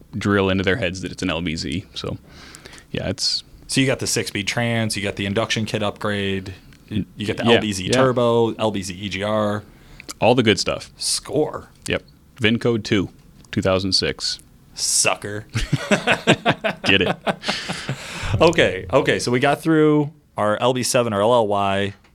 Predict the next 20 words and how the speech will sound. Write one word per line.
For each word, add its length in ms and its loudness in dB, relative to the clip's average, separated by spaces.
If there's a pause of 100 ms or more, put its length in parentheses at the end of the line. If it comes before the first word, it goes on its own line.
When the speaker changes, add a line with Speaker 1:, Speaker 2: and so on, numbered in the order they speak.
Speaker 2:
our 260 -2 (340)
pretend 440 0
L 180 2
L 140 2
Y, 480 -2
really 280 2
L 140 0
B 140 -4
Z, 460 -6
our 100 -2
real 300 4
L 120 4
B 140 -2
Zs. 480 -4 (600)
Now 260 2
we're 160 2
into 200 -4
the 120 0
emissions 420 0
era. 260 -6